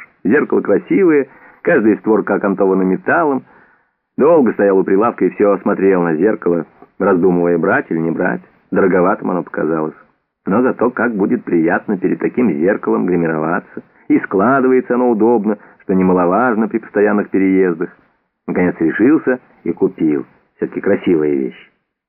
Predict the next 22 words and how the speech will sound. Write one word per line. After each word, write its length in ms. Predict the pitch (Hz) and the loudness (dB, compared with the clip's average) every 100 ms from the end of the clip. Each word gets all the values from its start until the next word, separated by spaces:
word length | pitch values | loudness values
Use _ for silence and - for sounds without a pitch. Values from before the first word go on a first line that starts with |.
| _ _ _ | _ _ _
В 40 | |
первый 300 | - 480 277 | 0 4 4
же 80 | 110 | 4
вечер, 400 | 95 82 - - _ _ _ _ _ | 2 2 -2 -10 _ _ _ _ _
когда 240 | 110 110 123 | -2 2 4
я 80 | |
гримировался 640 | 117 135 156 156 131 104 104 | 4 4 4 2 0 0 -2
перед 220 | 107 110 | 0 0
новым 320 | 107 98 98 | 2 2 2
зеркалом, 440 | 87 82 - 127 147 - - - | 0 -2 0 -2 -2 -10 -20 -2
карандаш 540 | 185 214 120 117 104 | 0 2 2 2 2
зашёл 320 | 110 - 156 170 | 0 0 -2 0
к 60 | |
нам 160 | 107 95 | -2 -2
и 40 | |
сказал: 400 | 92 98 92 87 - - _ - | 0 0 0 -2 -6 -20 _ -6
«Зеркало 480 | 87 165 156 104 92 | 0 2 2 0 0
купили. 460 | - - 90 78 _ _ _ _ _ - | -2 0 0 0 _ _ _ _ _ -4
Хорошее, 500 | 127 139 131 139 139 | 2 2 2 2 2
красивое, 640 | 120 98 - 104 104 107 | 0 -2 0 2 4 2
правильно 500 | 92 107 110 110 107 | 2 0 0 2 0
сделали. 460 | 95 107 107 104 | 0 2 2 2